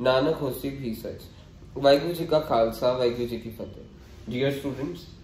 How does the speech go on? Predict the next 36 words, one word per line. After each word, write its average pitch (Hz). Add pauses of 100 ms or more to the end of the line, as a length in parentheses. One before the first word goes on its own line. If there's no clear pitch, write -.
ये 143
आपके 147
लिए 175
क्वेश्चन 143
लिखा 135
हुआ 120
है - (960)
और 139
इसमें 170
आपको 190
चार 143
चीजें 143
निकालनी 110
है, - (880)
standard 139
deviation, 170 (160)
variance, 143
coefficient 147
of 160
standard 143
deviation, 143
coefficient 127
of 120
variation। - (480)
So -
इन 202
चार 175
चीजों 196
को 202
हम 196
इस 190
वीडियो 160
में 175
निकालना 143
सिखाएंगे 139
आपको। -